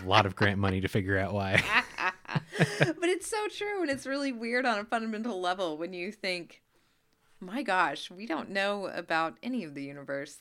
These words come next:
Speaker 2: That's real creepy." Um, <laughs> but the point is this dark matter does interact somehow, right? I mean, you can see it in gravity.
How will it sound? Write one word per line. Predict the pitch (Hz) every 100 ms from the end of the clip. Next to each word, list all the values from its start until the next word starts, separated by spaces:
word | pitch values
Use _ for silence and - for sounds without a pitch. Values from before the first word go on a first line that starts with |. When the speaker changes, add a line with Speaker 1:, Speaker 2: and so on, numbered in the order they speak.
| _
Speaker 2:
That's | 233 -
real | 202 196
creepy." | 190 196 208 131 - - _ -
Um, | 175 175 233 - -
<laughs> | -
but | 262 - - 339 370 349 285 - 262 240 247
the | 247
point | - 427 349
is | 277
this | 262 240
dark | 226 226 226
matter | 233 214 196 180 - _ _ -
does | 269 294
interact | 240 196 180 160 -
somehow, | - - 339 311 233 - 80 69 - - _ _ _ _ -
right? | 180 180 170 190 202 - _ -
I | 196
mean, | 180 170 160
you | 156 165
can | 175 160
see | - 277
it | 277
in | 240 208
gravity. | - 208 226 160 139 135 139 -